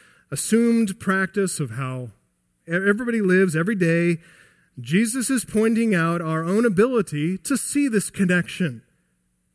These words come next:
a connection we make all the time, between the principle of fecundity, and we assume that, and we live by it in the physical world.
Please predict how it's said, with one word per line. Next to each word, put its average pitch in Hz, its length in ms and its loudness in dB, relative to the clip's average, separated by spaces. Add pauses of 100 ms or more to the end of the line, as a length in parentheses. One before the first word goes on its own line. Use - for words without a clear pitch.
(360)
a 190 80 -6
connection 247 500 2
we 233 120 2
make 208 260 2
all 233 160 -2
the 240 80 0
time, 196 640 -4 (600)
between 262 400 2
the 240 80 2
principle 233 640 0
of 202 80 2
fecundity, 196 800 0 (260)
and 151 120 -4
we 214 100 2
assume 269 480 2
that, 190 300 2 (200)
and 160 140 0
we 190 80 4
live 226 340 4
by 151 220 0
it - 380 -10 (460)
in 170 100 -2
the 160 60 0
physical 175 420 4
world. 165 420 2